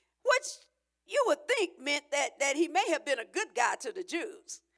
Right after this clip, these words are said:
'Cause if he was a rebel, if that was one of the things, he was a rebel, that could mean that maybe he was robbing the Romans to help the Jews. But, but then again, maybe he was just an all-around thief.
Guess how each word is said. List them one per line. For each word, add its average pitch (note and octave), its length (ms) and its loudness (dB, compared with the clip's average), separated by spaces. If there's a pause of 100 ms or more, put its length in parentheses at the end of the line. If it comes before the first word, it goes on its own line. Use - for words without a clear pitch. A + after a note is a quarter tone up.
(360)
'Cause - 180 0
if D#4+ 140 4
he G#4+ 100 4
was F#4+ 160 0
a C4 80 2
rebel, D4+ 680 -2
if B4 120 -4
that G4+ 140 8
was D5+ 140 2
one F#4 220 0
of D#4 100 -2
the B4 60 -2
things, B3 280 -10
he D#4 80 -2
was B3+ 140 -6
a A#3 80 -2
rebel, C4+ 500 4
that F#4 240 2
could B3 140 -4
mean C4 400 -8
that A#3+ 200 2 (200)
maybe E4+ 240 4
he E4+ 100 6
was C4 220 -2
robbing E4 460 2
the B3 120 -4
Romans D4 520 2
to C4 100 -4
help C#4 340 -4
the A#3+ 120 -10
Jews. C4 600 -10
But, A3+ 220 0 (500)
but - 200 0
then A4+ 260 -2
again, F4+ 400 2
maybe E4+ 240 2
he F4+ 160 2
was C4+ 240 -2
just D#4 260 -2
an B3+ 160 -6
all-around B3+ 720 0
thief. G3+ 220 -10